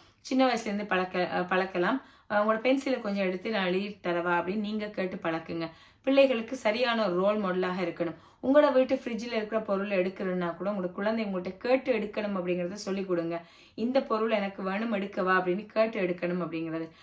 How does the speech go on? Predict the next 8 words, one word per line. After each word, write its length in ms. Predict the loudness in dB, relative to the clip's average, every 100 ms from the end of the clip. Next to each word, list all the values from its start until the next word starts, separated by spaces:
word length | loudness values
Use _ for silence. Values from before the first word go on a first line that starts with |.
| -8 2
அடுத்தது 340 | 4 4 0
தான் 140 | 2 2
இந்த 160 | 2
ரோல் 340 | 4 8 8 6
பிளே 180 | 0 4
அப்படின்னு 300 | 4 2 -2
சொல்லுவோம் 220 | -2 -2 0
இல்லையா? 240 | 0 0